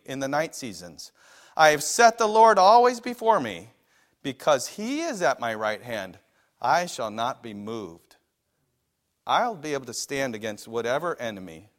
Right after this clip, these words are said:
is there. A few verses later, the psalmist says,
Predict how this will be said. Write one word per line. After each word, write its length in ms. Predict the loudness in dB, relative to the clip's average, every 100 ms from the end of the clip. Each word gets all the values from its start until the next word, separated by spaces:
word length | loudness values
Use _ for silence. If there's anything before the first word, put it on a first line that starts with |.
| _ _ _
is 160 | -20 -18
there. 340 | -14 -14 -16 _ _ _ _ _ _ _ _ _ _
A 80 | -12
few 160 | -8 -2
verses 400 | -2 -2 -4 0
later, 400 | 0 0 -4 -10 _ _ _ _ _ _ _ _ _ _ _
the 100 | -12
psalmist 400 | -2 -2 -2 -6
says, 400 | -4 -4 -6